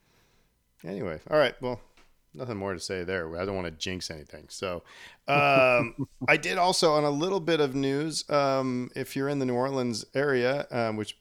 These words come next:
probably you are, um, Fan Expo New Orleans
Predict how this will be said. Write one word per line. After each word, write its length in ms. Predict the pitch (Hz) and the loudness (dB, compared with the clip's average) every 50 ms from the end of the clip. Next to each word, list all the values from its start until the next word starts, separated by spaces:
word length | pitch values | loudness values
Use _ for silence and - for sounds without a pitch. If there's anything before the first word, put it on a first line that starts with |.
| - _ - | -20 _ -6
probably 480 | 123 120 123 120 117 113 110 107 - - | -4 -4 -2 -2 -2 -2 -4 -6 -8 -8
you 280 | - 107 107 104 - - | -8 -8 -8 -6 -6 -4
are, 360 | 73 - 123 110 120 143 - - - - - - - _ - | 0 2 4 4 2 2 0 -6 -14 -20 -20 -20 -20 _ 0
um, 520 | - 123 120 120 113 110 107 104 101 92 - _ _ _ _ - | 2 4 4 6 4 4 2 0 -4 -8 -10 _ _ _ _ -20
Fan 340 | - - - 139 147 156 156 | -10 -4 -2 0 0 0 0
Expo 460 | 143 - - - - 135 131 127 123 | -2 -4 -4 -2 2 2 4 4 2
New 100 | 127 120 | 2 2
Orleans 680 | 120 131 139 139 135 127 123 117 110 101 98 - - | 2 2 2 2 2 0 0 -2 -2 -2 -4 -4 -6